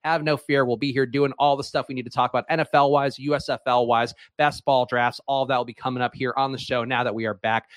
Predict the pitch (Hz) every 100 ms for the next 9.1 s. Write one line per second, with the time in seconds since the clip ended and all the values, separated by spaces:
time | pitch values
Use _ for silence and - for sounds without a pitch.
0 | _ 151 147 135 - - 151 139 135 127
1 | 147 156 151 - - _ 117 110 214 127
2 | - - 165 190 131 139 165 160 - 220
3 | - 240 - 233 240 - 139 160 - -
4 | 226 349 233 - 254 190 240 233 - 240
5 | - 254 262 - 277 - - 269 180 165
6 | 196 190 196 - 185 180 165 170 170 -
7 | - - 220 285 320 311 - 285 302 320
8 | - 185 160 151 - 165 165 147 190 190
9 | 143